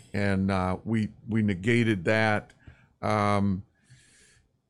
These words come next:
we did a great job on him. We wanted to keep a body on him at all times,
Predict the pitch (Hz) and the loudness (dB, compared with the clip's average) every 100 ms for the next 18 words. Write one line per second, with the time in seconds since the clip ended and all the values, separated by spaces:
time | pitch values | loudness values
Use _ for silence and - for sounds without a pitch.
0 | _ - 139 143 131 113 131 107 117 110 | _ 0 4 4 4 2 2 2 2 2
1 | 98 95 90 98 92 107 117 123 120 110 | 0 -2 -2 -2 -2 0 2 2 2 0
2 | - 131 - 98 117 117 110 110 110 107 | -2 -2 0 0 2 2 2 2 2 2
3 | 104 110 107 107 127 127 110 104 104 95 | 2 2 2 2 2 2 2 2 -2 -6